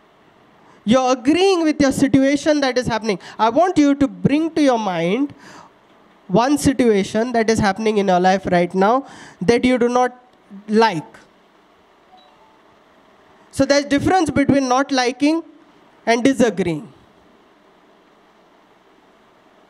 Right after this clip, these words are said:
One situation in your life that you don't like.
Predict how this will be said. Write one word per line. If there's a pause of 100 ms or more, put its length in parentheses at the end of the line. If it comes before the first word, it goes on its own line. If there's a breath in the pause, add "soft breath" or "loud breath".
(640 soft breath)
One
situation
in
your
life
that
you
don't
like.